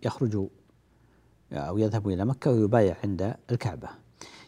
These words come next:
يقول ابن حجر الهيثمي رحمه الله تعالى، يقول:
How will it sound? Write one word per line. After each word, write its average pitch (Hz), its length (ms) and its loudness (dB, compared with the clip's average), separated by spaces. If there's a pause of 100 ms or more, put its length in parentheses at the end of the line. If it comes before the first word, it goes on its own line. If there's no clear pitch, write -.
(100)
يقول 127 280 6
ابن 151 180 6
حجر 127 320 4
الهيثمي 90 600 0
رحمه - 340 -10
الله 82 120 -4
تعالى، 87 440 -4 (600)
يقول: 143 420 6